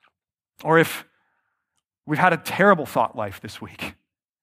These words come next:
if our thought life's been anything but excellent or praiseworthy, I pray that this morning, every single person in this room would hear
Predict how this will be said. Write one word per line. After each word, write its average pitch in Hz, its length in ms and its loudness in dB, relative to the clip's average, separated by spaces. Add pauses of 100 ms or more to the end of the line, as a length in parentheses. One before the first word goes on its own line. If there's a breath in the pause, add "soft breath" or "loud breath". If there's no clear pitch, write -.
if - 100 -2
our 170 80 6
thought 175 260 4
life's 165 180 0
been 151 160 -8
anything 180 340 0
but 170 260 6
excellent 135 400 -4
or 123 60 -14
praiseworthy, 98 640 -10 (1080)
I 175 100 2
pray 175 240 4
that 151 120 2
this - 180 -8
morning, 131 460 0 (220)
every 180 220 4
single 151 240 0
person 135 320 -2
in 127 40 -2
this 120 200 -4
room 117 200 -2
would 113 100 -4
hear 107 460 -4